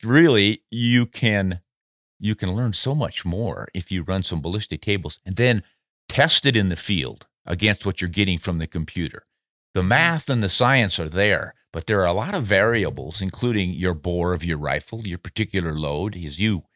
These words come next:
well know, you've seen it. Uh, just because the manufacturer says the B C of that bullet is point five four six doesn't necessarily mean it is.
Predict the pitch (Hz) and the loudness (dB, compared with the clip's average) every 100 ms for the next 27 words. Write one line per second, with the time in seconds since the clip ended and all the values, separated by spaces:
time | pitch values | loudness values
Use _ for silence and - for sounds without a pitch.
0 | _ 87 104 90 95 123 95 107 120 - | _ 2 2 4 2 2 2 0 0 0
1 | 82 85 117 _ _ _ - 76 80 107 | 0 -4 -6 _ _ _ -8 -8 -6 -8
2 | - 117 92 92 110 87 117 110 - 87 | -2 0 0 2 2 2 4 2 2 -4
3 | - 98 82 73 104 - 107 87 92 80 | -2 -2 -2 -2 0 0 0 2 2 2
4 | 95 98 80 78 - 107 90 - 98 87 | -2 -4 -6 -8 -6 -4 -4 0 2 2
5 | - 101 87 - 110 - 110 104 95 110 | -2 -6 -2 -2 -2 -2 -4 -2 -2 -2
6 | - - 120 98 95 117 101 92 151 - | -4 -2 -2 0 0 0 0 4 2 2
7 | - | -10